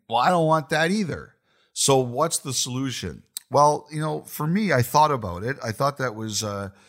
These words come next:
a fair question, and I thought about it overnight, and everyone's gonna have their opinion, and this is mine. If you're having a game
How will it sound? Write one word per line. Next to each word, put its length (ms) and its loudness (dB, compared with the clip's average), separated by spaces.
a 120 -4
fair 300 -4
question, 540 -8
and 180 -8
I 60 -6
thought 260 0
about 300 -4
it 20 -6
overnight, 640 -10
and 140 -12
everyone's 380 -8
gonna 180 -12
have 240 -10
their 160 -10
opinion, 440 -10
and 200 -6
this 180 -2
is 160 -8
mine. 400 0
If 180 4
you're 240 4
having 400 -6
a 60 -4
game 580 -10